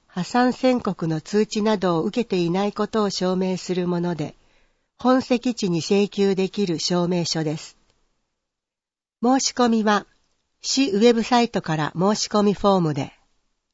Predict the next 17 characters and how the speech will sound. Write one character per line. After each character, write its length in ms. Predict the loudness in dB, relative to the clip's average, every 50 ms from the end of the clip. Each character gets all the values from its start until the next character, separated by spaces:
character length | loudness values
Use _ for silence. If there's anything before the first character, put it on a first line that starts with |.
| _ _ _ _ _ _ _ _ _ _ _ _ _ _ _ _
お 100 | -6 -6
問 260 | -2 0 2 2 2 2
い 60 | 2
合 80 | 2
わ 140 | 0 0 -2
せ 180 | 0 -2 0 0
は、 240 | 0 -2 -2 -6 _ _ _ _ _ _ _ _
戸 120 | -4 -4 0
籍 340 | 0 0 -2 0 -2 -2
住 300 | -2 -2 -2 0 0 2
民 300 | 2 2 0 0 -2 -4
課、 300 | -4 -4 -4 -4 -4 -6 _ _ _ _ _ _ _ _ -2
電 300 | 0 2 2 2 2 0
話 240 | 0 0 -2 -4 -8 _ _ _ _ _ -6
零 320 | 0 2 4 4 4 2 0
五 320 | 0 0 0 0 0 -2
九 460 | -4 -8 -10 -6 -4 -2 -2 -4 -6